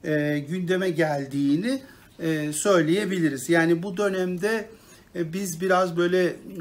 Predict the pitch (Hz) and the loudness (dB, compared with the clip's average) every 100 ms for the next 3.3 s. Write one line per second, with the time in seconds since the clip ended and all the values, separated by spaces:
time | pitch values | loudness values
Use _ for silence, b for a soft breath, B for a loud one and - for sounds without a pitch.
0 | 160 151 170 196 180 170 175 160 165 185 | -6 -4 -6 -6 2 2 2 0 -2 -2
1 | 165 151 160 151 - 170 165 160 147 143 | -2 2 2 2 2 2 2 0 0 -4
2 | 139 143 156 151 151 151 165 - 147 147 | -4 -2 0 2 0 0 -4 -2 -2 0
3 | 151 147 | 0 0